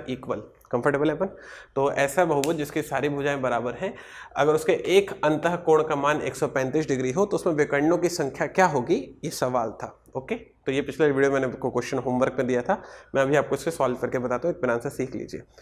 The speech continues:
देखो, आ, मुझे अभी अभी मैंने सीखा sum of interior angle, sum of interior angle in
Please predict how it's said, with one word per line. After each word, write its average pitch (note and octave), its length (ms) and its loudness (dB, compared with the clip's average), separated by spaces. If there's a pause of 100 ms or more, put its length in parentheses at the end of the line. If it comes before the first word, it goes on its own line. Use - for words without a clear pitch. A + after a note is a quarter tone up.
(280)
देखो, C#3+ 220 2 (600)
आ, C#3 360 8 (640)
मुझे E3 420 4 (160)
अभी F3+ 240 2
अभी G3+ 200 4
मैंने F#3+ 260 4
सीखा C3 440 -2 (460)
sum F#3+ 340 2
of G#3 180 4 (140)
interior D#3 600 0 (200)
angle, B2+ 320 -2 (1600)
sum C#3+ 240 0
of D#3 160 0 (120)
interior C3 560 -2 (160)
angle B2 340 -4 (1500)
in E3+ 200 6